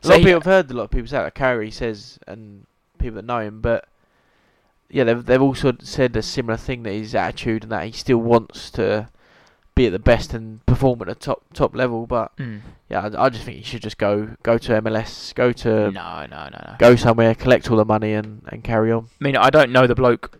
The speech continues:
Speaker 2: whatsoever, and I'm not s-, trying to say I do, but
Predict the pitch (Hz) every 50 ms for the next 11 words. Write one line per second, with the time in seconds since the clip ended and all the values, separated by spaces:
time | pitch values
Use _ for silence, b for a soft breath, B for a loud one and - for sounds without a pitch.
0 | _ - 131 135 135 - - - 123 123 117 113 - 80 95 - - _ _ _
1 | _ _ _ _ _ - 120 113 107 104 104 98 98 - - 101 107 104 - -
2 | - - - _ - - _ - - 110 104 104 98 - - 101 95 98 - 113
3 | 101 - - 113 - - -